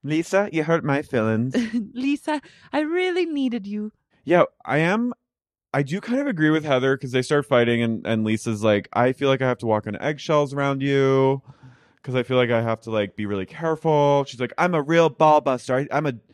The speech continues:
Speaker 1: I say, I bark. I say whatever, whatever comes to my mind. But with you, I have to really censor myself." Which I'm like, "Wow, this is actually really introspective of Lisa."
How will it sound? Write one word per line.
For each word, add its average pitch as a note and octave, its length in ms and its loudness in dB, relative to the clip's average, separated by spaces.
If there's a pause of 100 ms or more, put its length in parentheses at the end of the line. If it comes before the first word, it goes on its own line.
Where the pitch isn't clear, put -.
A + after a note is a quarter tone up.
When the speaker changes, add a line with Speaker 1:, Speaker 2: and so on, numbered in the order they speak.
(200)
Speaker 1:
I D3+ 80 0
say, F3 240 0
I D3 180 2
bark. C#3 460 4
I C3+ 60 -2
say C#3 180 -4
whatever, C3+ 460 0 (320)
whatever D3+ 240 2
comes D#3 280 -6
to D3 60 -14
my D3 80 2
mind. C#3+ 300 2
But A#2+ 80 -2
with B2 120 -2
you, E3 220 4
I D#3 60 6
have C#3+ 80 2
to C#3+ 100 -4
really C#3 160 0
censor D3+ 460 -4
myself." G#2+ 800 -6 (400)
Which A2+ 80 -20
I'm C3 140 -16
like, C3 140 -14
"Wow, D#3 200 -8
this C#3+ 140 -14
is G3+ 100 -20
actually - 260 -16
really B2 420 -2
introspective G2 760 -10
of E2 160 -14 (1040)
Lisa." F#2 500 -8